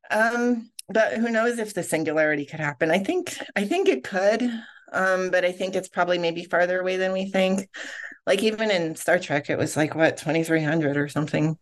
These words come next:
crazy when they were starting to talk about this. If you said Picard, they kind of have a world that's kind of, like, post-android, right?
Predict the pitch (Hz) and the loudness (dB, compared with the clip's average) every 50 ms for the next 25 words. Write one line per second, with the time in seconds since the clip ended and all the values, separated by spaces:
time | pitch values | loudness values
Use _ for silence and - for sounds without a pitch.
0 | - - - _ _ - - 180 170 165 156 160 160 156 156 156 151 156 160 160 | -12 -20 -20 _ _ -8 -4 -2 0 0 2 2 2 2 0 0 0 0 0 2
1 | - 147 151 151 151 - 143 - - 139 147 - 160 147 139 135 135 - 147 151 | 2 2 2 0 -2 -4 -6 -4 -4 -4 -2 0 2 2 2 2 0 0 -2 -2
2 | 147 - 160 - 175 170 165 - 165 160 - 147 135 - 151 135 147 143 135 143 | -2 -4 -2 -2 -2 2 4 4 4 4 2 -2 -4 -2 0 0 0 0 0 0
3 | 143 147 147 - - 143 143 147 143 147 139 139 143 139 139 143 139 139 139 143 | -2 -2 -2 -2 0 0 0 0 0 0 0 2 0 0 0 0 0 0 0 0
4 | 135 135 131 - - - - - 156 135 143 135 123 127 135 135 - - - 139 | -4 -6 -8 -8 -10 -12 -8 -4 -2 0 0 0 0 0 -2 -2 -2 0 2 2
5 | 139 135 - - - - - 131 131 135 135 139 139 117 107 - 110 127 135 131 | 4 4 2 -2 -6 -4 -2 0 0 2 0 0 -2 -4 -4 -4 -2 -2 -2 0
6 | 131 135 127 120 | 0 0 0 -2